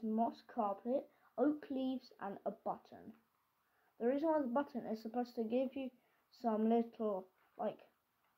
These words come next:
like, for example, pebbles. These are supposed to represent pebbles as a little nice touch to the house, like this. Then we're gonna add some moss carpet, like this,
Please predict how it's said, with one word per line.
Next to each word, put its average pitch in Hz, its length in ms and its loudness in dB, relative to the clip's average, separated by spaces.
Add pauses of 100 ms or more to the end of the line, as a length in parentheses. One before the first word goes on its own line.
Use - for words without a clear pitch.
(200)
like, - 120 -14 (720)
for 247 80 0
example, 226 480 4 (280)
pebbles. 208 640 2
These 233 180 0
are 247 80 0
supposed 233 320 -8
to 226 60 0
represent 214 540 0
pebbles 254 540 2 (1300)
as 220 120 -2
a 233 60 4
little 220 400 0
nice 214 400 -2 (180)
touch - 520 0 (760)
to 226 80 -2
the 185 140 0
house, 220 600 0
like 214 180 -4 (120)
this. 208 280 4 (800)
Then 226 160 2
we're 233 120 2
gonna 220 260 0
add 208 200 -2
some 214 140 -4
moss 208 200 -2 (160)
carpet, 180 640 0 (920)
like 202 260 -4 (100)
this, 208 320 2